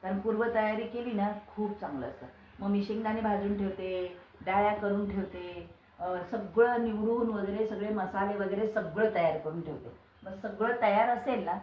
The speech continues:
मग काहीच नाही. आता रवा घे बरं, आपल्याला रवा भाजायचा आहे नाही का,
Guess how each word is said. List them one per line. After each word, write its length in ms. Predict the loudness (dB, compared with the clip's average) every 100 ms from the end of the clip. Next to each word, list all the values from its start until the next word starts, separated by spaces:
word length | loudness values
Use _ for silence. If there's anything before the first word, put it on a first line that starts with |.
| -8 -20 -12
मग 120 | -8
काहीच 320 | -4 -4 -4 -4
नाही. 140 | -6
आता 200 | -2 2
रवा 240 | 4 4 4
घे 180 | 4 4
बरं, 160 | 4
आपल्याला 400 | 4 2 0 2
रवा 180 | 4 2
भाजायचा 580 | 2 0 -2 -4 -4 -4
आहे 100 | -6
नाही 160 | -6
का, 100 | -8